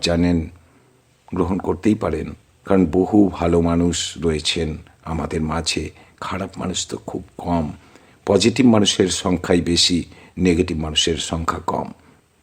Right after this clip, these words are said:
আজ এ পর্যন্ত, দেখা হবে পরের ভিডিওতে। স্পিরিচুয়াল অদৃশ্য জগতের পক্ষ থেকে আপনাদের সকলকে জানাই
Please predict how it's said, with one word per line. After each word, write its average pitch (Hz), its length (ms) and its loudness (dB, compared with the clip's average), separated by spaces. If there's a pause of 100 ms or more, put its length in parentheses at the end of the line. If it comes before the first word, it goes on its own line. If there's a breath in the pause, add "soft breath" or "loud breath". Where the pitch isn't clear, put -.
(400)
আজ 87 260 2 (440)
এ 95 80 4
পর্যন্ত, 95 420 2 (1080)
দেখা 90 300 0
হবে 80 240 2 (420)
পরের 98 260 6
ভিডিওতে। - 480 -8 (1000)
স্পিরিচুয়াল 107 640 6 (280)
অদৃশ্য 87 460 2
জগতের 80 460 -2
পক্ষ - 260 -8
থেকে 80 280 -4 (680)
আপনাদের 78 460 -4
সকলকে 78 420 -6
জানাই - 400 -6